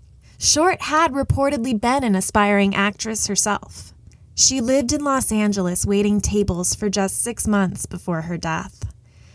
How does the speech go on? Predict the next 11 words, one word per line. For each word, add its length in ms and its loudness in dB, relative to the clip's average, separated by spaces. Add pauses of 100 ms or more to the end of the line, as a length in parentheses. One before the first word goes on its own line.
(160)
and 180 0
her 120 0
headshot 720 0
showed 480 2
a 120 -4
pretty 340 0
young 380 2
woman 500 2
with 220 2
pale 460 0
eyes 580 0